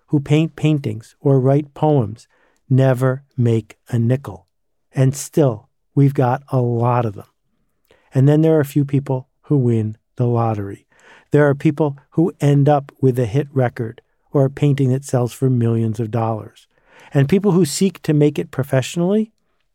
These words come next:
they look at these lottery winners as an incentive. But if our goal was to equate pay with creative contribution, we should just tax humanity and pay the creators. But we don't do that.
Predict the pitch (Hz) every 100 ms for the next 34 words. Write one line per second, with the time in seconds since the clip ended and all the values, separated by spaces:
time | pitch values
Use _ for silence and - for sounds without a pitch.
0 | _ 135 131 156 143 147 151 127 135 143
1 | 165 139 117 113 113 113 _ _ _ 139
2 | 123 127 120 117 110 123 120 - - _
3 | _ _ _ _ _ _ 156 147 160 139
4 | 160 190 185 120 127 _ - 135 139 143
5 | 139 151 151 _ - 151 175 123 110 135
6 | - _ _ - 139 131 113 _ _ -
7 | 139 135 139 139 127 139 117 123 120 165
8 | 131 127 - _ _ - 214 180 139 139
9 | 139 - _ _ - 127 127 139 - -
10 | _ 143 139 104 95 101 117 143 - _
11 | _ - 147 143 117 110 117 - 170 208
12 | 120 - _ _ 135 139 127 - 147 151
13 | 143 107 98 98